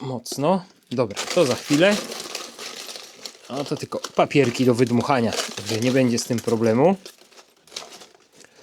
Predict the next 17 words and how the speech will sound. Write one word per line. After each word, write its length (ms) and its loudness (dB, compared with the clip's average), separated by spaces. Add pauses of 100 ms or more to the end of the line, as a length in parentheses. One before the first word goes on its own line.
(340)
Drugą 360 -4
połóweczkę 600 -2
też 240 -2
sobie 320 -8 (880)
wyciągnę. 920 0 (1800)
O, 340 -4
tak 220 -10
ładnie. 380 -12 (2500)
I 160 -4
cyk, 440 -8
ogarnięte. 720 0 (1400)
Ok, 200 -20 (1080)
tu 140 -8
już 220 -12
nie 120 -10
ma 140 -16
nic 380 -10